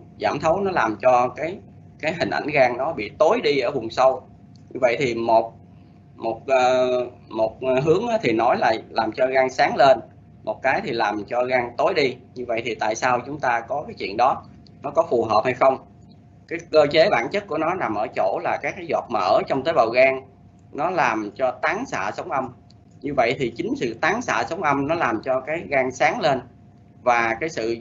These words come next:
giảm thấu là do tăng sự hấp thu của năng lượng âm, nó làm cho cái phần gan sâu nó tối đi. Như vậy thì hai vấn đề đó, một cái là tăng sáng, một cái là giảm sáng, nhưng mà nó cùng chung một cái bản chất,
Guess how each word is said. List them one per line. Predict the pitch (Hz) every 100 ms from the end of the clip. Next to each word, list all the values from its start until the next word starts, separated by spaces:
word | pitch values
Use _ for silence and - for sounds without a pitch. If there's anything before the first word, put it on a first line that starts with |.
| -
giảm | 110 107
thấu | 165 170 220 370 - - - -
là | 113
do | 113 127 131
tăng | 135 156 151 147
sự | 135 110
hấp | 196 -
thu | - 160 151 143 - -
của | - 110
năng | 151 139
lượng | 120
âm, | 123 139 135 - - -
nó | 135
làm | 160 120 107
cho | - 123
cái | 120 156
phần | 160 113 107 110
gan | - 127 127
sâu | 123 131 131
nó | 127 147
tối | 139 180
đi. | 147 117 - - - -
Như | -
vậy | 123 117
thì | 117 113
hai | 139 135
vấn | 143
đề | 180 110 110
đó, | 117 165 -
một | 113 107
cái | 131 170
là | 143 110 - -
tăng | 135 135
sáng, | - 139 208
một | 107
cái | 113 151
là | 123
giảm | 98 92
sáng, | 135 143 156 - - - -
nhưng | 123 123
mà | 117
nó | 110 147 - - - -
cùng | 113 110
chung | 139 123
một | 110
cái | 156
bản | 120 101 -
chất, | 214